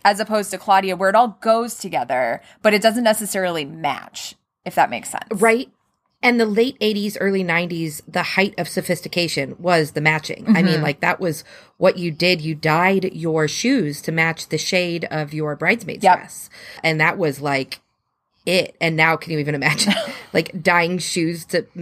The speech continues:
Speaker 2: and that was, like, th-, that was the time I did it, was for the bridesmaids. But that was just a thing that women did because everything had to, your shoes and your bag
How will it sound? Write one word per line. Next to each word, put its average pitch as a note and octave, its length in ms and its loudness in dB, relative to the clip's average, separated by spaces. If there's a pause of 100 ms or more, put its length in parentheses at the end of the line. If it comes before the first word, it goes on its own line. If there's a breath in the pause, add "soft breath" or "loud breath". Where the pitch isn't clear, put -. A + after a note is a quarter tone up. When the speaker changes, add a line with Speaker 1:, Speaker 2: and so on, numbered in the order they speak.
(120)
Speaker 2:
and F3+ 140 0
that G3 140 2
was, F#3 160 -2
like, - 440 -10 (280)
th-, E3 180 -4 (160)
that F3+ 180 2
was E3+ 120 -4
the D#3 80 -2
time C#3+ 280 0
I C#3+ 180 4
did A#2 200 -2
it, - 100 -6
was C#3+ 140 -6
for D3 120 -4
the C#3+ 60 -2
bridesmaids. C3+ 560 -2
But - 200 -6 (320 loud breath)
that F#3+ 120 4
was G#3 120 0
just A3 160 -2
a G#3 40 4
thing G3 260 2
that - 120 -4
women E3 260 -2
did D#3 300 2
because - 280 -4
everything D#3+ 380 0
had D#3 260 0
to, D3+ 520 -2 (440 loud breath)
your E3 120 -2
shoes F3+ 400 -2
and F3 120 0
your E3+ 140 -2 (220)
bag D3+ 540 2